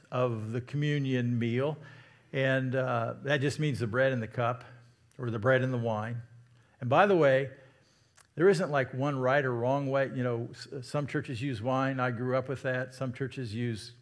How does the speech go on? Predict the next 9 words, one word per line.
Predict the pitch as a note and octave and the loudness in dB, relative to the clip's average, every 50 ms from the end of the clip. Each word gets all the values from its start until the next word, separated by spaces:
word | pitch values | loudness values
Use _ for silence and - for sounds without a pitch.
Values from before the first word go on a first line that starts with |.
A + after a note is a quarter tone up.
| - - _ _ A2 G2+ | -20 -20 _ _ -12 -8
grape | F#2+ G#2+ A#2 B2+ C#3+ C#3 C#3 | -6 -2 -2 -2 -2 -4 -6
juice. | - - D3+ C#3+ D3 E3+ E3 - - - - _ _ _ _ _ _ _ _ _ _ _ _ _ _ _ _ _ _ _ _ _ _ | -12 -10 -6 -6 -6 -6 -8 -10 -16 -18 -20 _ _ _ _ _ _ _ _ _ _ _ _ _ _ _ _ _ _ _ _ _ _
Um, | C3 A#2+ A#2 A2 G#2 G2+ G2 G2+ G#2 - - - _ _ _ _ _ _ _ _ _ _ _ _ _ _ _ _ _ _ _ _ _ _ _ - | -4 -4 -2 -2 -4 -4 -6 -8 -10 -14 -20 -20 _ _ _ _ _ _ _ _ _ _ _ _ _ _ _ _ _ _ _ _ _ _ _ -4
it | C3+ C#3 | 2 2
isn't | F#3 F3+ E3 D#3+ | 2 2 2 0
like | C#3+ C3+ B2 B2 B2 | 0 -2 -2 -2 -4
one | B2 C3 C#3 C#3+ C#3 | -4 -2 -2 -2 -2
is | B2 G2+ | -4 -4
right | - B2+ C3 C3 C#3 D3 D3+ | -2 0 0 0 0 -2 -6